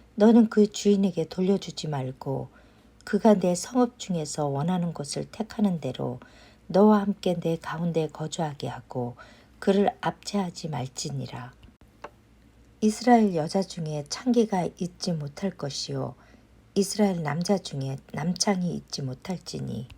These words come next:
창기가 번 돈과 개 같은 자의 소득은 어떤 서원하는 일로든지 내 하나님 여호와의 전에 가져오지 말라.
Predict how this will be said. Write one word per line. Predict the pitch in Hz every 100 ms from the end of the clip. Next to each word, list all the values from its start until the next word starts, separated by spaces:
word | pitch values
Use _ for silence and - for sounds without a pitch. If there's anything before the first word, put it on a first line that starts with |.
| _ _ _ _ _ _ _ _ _ _ _
창기가 | - - 262 240 233 208 185
번 | 175 180
돈과 | 175 160 147 147 135 139 - - _
개 | - 220
같은 | 220 214 - 208 190
자의 | 175 175 170
소득은 | - 226 226 175 156 143
어떤 | - 147 - 208 190
서원하는 | - 233 226 208 180 175 165 -
일로든지 | 151 165 165 156 - 139 - 139 127 - - - - -
내 | 196 214
하나님 | 214 240 240 214 185
여호와의 | 151 139 165 170 160
전에 | - 156 156
가져오지 | 143 - 143 175 156 -
말라. | 143 131 127 123 123